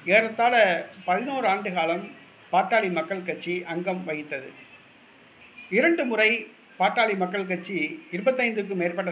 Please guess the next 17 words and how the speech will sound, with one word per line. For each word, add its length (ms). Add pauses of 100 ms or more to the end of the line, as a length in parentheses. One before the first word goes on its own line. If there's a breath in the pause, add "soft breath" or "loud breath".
சட்டமன்ற 420
உறுப்பினர்களை 480 (300)
வெ-, 120 (100)
வெற்றி 260
பெற்றது. 320 (1200)
தற்பொழுது 460 (1800)
பாட்டாளி 480
மக்கள் 320
கட்சியில் 600 (420)
அவர்களுக்கும் 520 (420)
டாக்டர் 320
ராமதாஸுக்கும் 680 (120)
அவருடைய 320
மகன் 240 (120)
அன்புமணிக்கும் 640 (120)
பிரச்சனை 340 (340)
முற்றியுள்ளது. 560